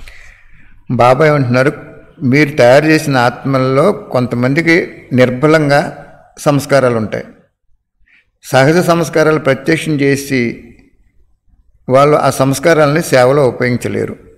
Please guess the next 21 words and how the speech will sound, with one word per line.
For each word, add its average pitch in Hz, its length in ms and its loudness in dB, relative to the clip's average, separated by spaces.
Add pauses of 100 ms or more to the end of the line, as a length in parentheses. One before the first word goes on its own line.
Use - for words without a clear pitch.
(2250)
కానీ 151 220 2
బాబా 135 380 2
అంటున్నారు, 135 480 -2 (1160)
వాళ్ళకు 143 440 2
కూడా 190 200 2
మీరు 180 240 0
సహాయం 143 460 0
ఇచ్చి 151 220 -2
ముందుకు 151 340 0
తీసుకెళ్ళండి. 113 720 -4 (420)
ఇదే 131 200 2
పాలన 107 360 -2
అంటే. 95 260 -10 (1160)
బాగున్న 143 640 2
వాళ్ళని 175 880 0 (1080)
ముందుకు 160 340 4
తీసుకెళ్ళటం, 170 600 2
సహాయం 151 380 2
ఇచ్చి 165 200 -2
గొప్పతనం 156 480 0
కాదు. 120 360 -2